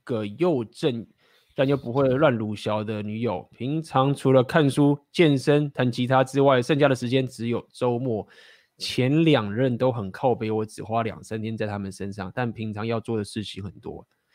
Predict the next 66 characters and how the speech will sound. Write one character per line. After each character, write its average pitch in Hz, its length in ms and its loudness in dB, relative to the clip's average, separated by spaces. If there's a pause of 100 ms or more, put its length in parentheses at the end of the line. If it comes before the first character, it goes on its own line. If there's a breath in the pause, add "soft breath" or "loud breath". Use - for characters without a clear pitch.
(260)
现 175 100 2
在 170 100 6
念 170 140 6
书 135 220 2
哦， 110 260 4 (840)
那 147 60 -4
没 135 60 2
有 127 60 2
办 123 160 2
法 92 160 -6
啊， 101 380 -10
你 117 160 -8
在 156 160 2
一 151 60 2
个 131 440 2 (920 loud breath)
没 123 220 2
人 135 180 6
的 127 80 0
地 131 240 -2
方， 120 400 0
那 143 80 -4
真 139 140 -8
的 135 40 0
就 123 120 -4
是 135 80 -2
没 104 200 -6
人 92 280 -12
啊， 101 320 -18
你 110 160 -12
就 139 100 -8
是 156 140 -4
要 156 80 4
想 110 200 -4
办 135 240 2
法 98 320 -4 (380)
把 110 160 -2
自 110 100 -4
己 151 60 2
的 120 80 2
生 127 160 -4
活 127 100 2
形 120 140 -4
态 123 60 -4
打 104 240 -2
造 123 240 0
到 123 180 -2
你 98 120 -10
可 135 140 -6
以 117 80 -2
去 120 380 -6
你 113 80 -4
想 113 180 -6
要 104 60 -4
去 117 160 -4
的 110 60 -2
地 117 160 -4
方， 110 180 -4
把 101 160 -6
你 117 80 -6
想 110 160 -6
要 107 60 -2
把 92 160 -4
的 95 80 -14
妹 104 240 -4
子 - 160 -18
嘛。 85 180 -16